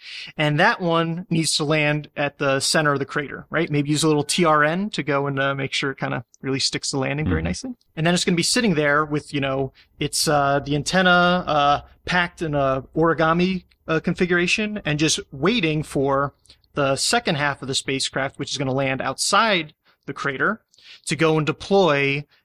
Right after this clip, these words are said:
Speaker 1: the Duaxel rovers. And so these are, these ones, I know we talked about them on the show, J P L is developing them, and they can either have, you know, all, they can either be, you know, in their, I guess, roving configuration where they're just a four-wheeled rover,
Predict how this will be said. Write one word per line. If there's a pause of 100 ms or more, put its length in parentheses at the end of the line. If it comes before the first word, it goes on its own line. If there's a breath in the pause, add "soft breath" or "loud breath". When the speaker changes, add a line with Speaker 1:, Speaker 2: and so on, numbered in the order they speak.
Speaker 1:
the
Duaxel
rovers.
And
so
these
are, (100)
these
ones,
I
know
we
talked
about
them
on
the
show,
J
P
L
is
developing
them, (560 loud breath)
and
they
can
either
have,
you
know, (320 soft breath)
all,
they
can
either
be,
you
know, (240)
in
their, (440)
I
guess,
roving
configuration
where
they're
just
a
four-wheeled
rover,